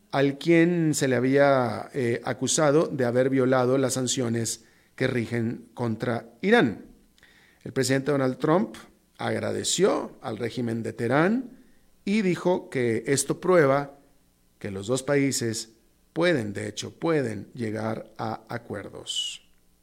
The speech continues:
Acuerdos que no hubo con Corea del Norte, por cierto, porque este país anunció que llevó a cabo una muy importante, dijo, prueba de misiles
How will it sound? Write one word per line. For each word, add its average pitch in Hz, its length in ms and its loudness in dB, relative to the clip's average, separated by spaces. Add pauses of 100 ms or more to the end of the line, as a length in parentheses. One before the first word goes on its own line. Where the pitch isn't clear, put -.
(600)
Acuerdos 127 480 -2
que 123 100 -4
no 139 240 2
hubo 156 220 2
con 120 200 -4
Corea 113 260 -4
del 139 180 2
Norte, 131 340 0
por 107 300 -8
cierto, - 560 -4
porque 110 280 -12
este 120 180 -6
país 151 480 -2 (260)
anunció 143 600 2
que 123 760 2
llevó 120 240 4
a 143 80 0
cabo 151 520 6
una 143 300 2
muy 180 720 4
importante, 117 800 -2
dijo, 202 520 2 (540)
prueba 165 380 8
de 139 120 4
misiles 151 800 2